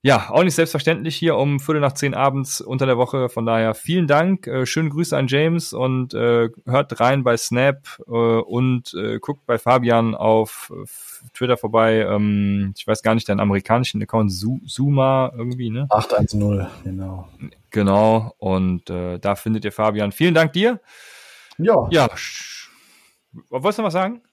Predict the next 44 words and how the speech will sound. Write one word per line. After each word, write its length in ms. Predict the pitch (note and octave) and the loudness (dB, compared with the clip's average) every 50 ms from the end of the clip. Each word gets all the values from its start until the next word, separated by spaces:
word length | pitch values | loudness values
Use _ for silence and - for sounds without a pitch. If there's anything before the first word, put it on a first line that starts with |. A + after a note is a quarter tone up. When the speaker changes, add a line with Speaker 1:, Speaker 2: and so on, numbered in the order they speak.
| _ - | _ 0
Speaker 2:
Äh, 140 | - D#3 E3+ D3 | 2 2 2 0
ich, 120 | - - - | 0 0 2
ja, 120 | F#3 D#3+ | 2 2
ich 120 | B2+ - | 2 2
wollte 180 | C#3 C#3 C#3 D3+ | 0 0 0 0
mich 100 | C#3 B2+ B2+ | -2 -2 -2
ganz 180 | B2+ C3 C#3 | -2 -2 0
herzlich 220 | C#3+ C3+ A#2+ B2 A#2+ | -2 -2 -2 -4 -2
bedanken 240 | G#2+ B2 B2+ C3 B2 | 0 2 2 2 0
für 100 | C3 A#2 | -2 -2
die 60 | G2+ | 0
Einladung. 420 | G#2 A2 B2+ C3 C3 C3+ C#3 E3 - - - - - - - - _ | 0 4 4 4 4 4 2 -2 -6 -14 -18 -20 -20 -20 -20 -14 _
Hat 120 | - A2 A2+ | -8 -6 -2
wie 60 | B2 | 0
immer 160 | A#2+ B2 A#2+ | 0 2 2
sehr 160 | A2+ B2 B2 | 2 2 2
viel 120 | - C3 B2 | 2 0 -2
Spaß 320 | - - B2 A#2 - - | 0 2 0 0 0 0
gemacht 220 | C#3+ C#3+ C3+ - C3+ | -4 -4 -4 -4 -4
mit 100 | B2 - | -2 2
euch. 460 | B2+ C3 C#3+ C#3+ C3+ - - - - | 2 2 2 2 0 -4 -6 -6 -2
Und, 480 | A#2 A#2+ B2 B2 B2 A#2+ A#2 - - A2+ A#2 | 0 0 0 0 0 -2 -4 -6 -4 0 2
ähm, 480 | A#2 A#2 A2+ A#2 A2+ A2+ A2+ A#2 A2+ - - - - - - - - - - - _ - | 4 4 4 4 2 2 2 0 -4 -8 -18 -20 -20 -20 -20 -20 -20 -20 -20 -20 _ -20
das 560 | - - - - - - - - A2 A#2 A#2 - | -18 -18 -18 -18 -20 -20 -8 -4 -2 -2 -2 -2
Thema 280 | - D3 D3 D3 C3+ A2 | -2 -2 0 2 2 0
Best 400 | G2+ - A2+ D3 F3 - - - | 0 0 0 0 0 -2 -4 0
Ball, 220 | - - A3 G#3 | 2 4 4 4
das 180 | G#3+ G#3 - - | 4 2 0 -2
hat 80 | - | -6
jetzt 160 | A3 A3 G#3 | -6 -6 -4
bei 100 | - A#3 | -2 -2
mir 160 | A3 A3 A3 G#3+ | 0 0 -2 0
so 100 | G#3+ A3 | 0 -2
ein 60 | G#3 | -2
bisschen, 680 | A3+ A3+ A#3 - D4+ C4 A3 A3 A3 G#3+ G#3+ G#3+ G#3 G#3 | -2 -2 -4 -2 -2 -2 -2 -2 -2 -2 -2 -2 -2 -2
ähm, 720 | G3 G3+ G3+ G3+ G3+ G3 G3 G3 G3 G3 G3 G3 G3 F#3+ | 0 2 2 2 4 4 4 4 4 4 2 2 2 0
Fühler 340 | - - B3 C4 - D3+ C3 | 0 0 0 4 6 6 6
ausgestreckt. 520 | B2 A#2+ - - A#2 - - B2 A#2 - | 4 2 0 -6 -6 -2 0 0 2 2
Da 80 | B2+ B2+ | 2 2
bin 160 | C3 D3+ E3+ - | 2 0 -2 -4
ich 160 | F3+ F3 - | -4 -4 -4
jetzt 240 | - - - - - | -2 -4 -2 -2 0
heiß 260 | G3+ G3 F3 - - | 0 2 2 0 0
geworden. 460 | B2 A#2 G#2 G2+ G2+ G2+ G#2 - | -4 -4 -2 0 0 -2 -4 -6